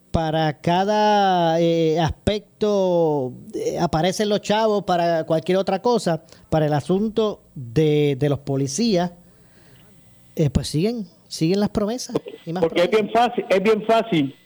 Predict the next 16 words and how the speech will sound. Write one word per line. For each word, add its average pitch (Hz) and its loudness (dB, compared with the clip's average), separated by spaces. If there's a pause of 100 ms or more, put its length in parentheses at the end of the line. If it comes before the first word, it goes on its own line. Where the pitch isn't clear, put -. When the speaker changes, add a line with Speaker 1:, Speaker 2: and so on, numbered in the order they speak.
(1120)
Speaker 2:
para 151 4
el 151 -4
señor 160 2
gobernador, 214 2
tiene 214 0
una 202 2 (460)
seguridad 165 4 (2250)
inmensa 170 2 (260)
en 156 2
Fortaleza, 151 0 (560)
y 147 2
la 151 4
Fortaleza 165 2
está 190 0
segura, 170 2 (920)
pero 165 2